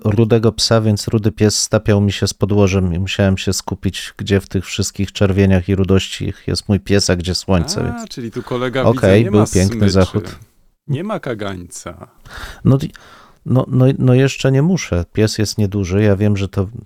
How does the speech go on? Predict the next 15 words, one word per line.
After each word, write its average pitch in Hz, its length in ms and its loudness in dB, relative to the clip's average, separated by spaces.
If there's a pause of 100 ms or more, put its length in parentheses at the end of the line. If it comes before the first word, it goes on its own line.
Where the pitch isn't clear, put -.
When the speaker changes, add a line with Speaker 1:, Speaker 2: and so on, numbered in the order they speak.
(120)
Speaker 1:
aż - 180 -6
wstyd - 260 -4
się - 160 -2
przyznać, 98 480 -2
bo - 120 -6
to 101 320 -2 (140)
można 95 380 0
zostać 92 400 -2
zaatakowanym, 98 880 0
ale 107 280 4 (580)
ten 107 180 0
pies 113 300 0
jest 107 180 0
niegryzący, 101 760 2
a, 95 80 -2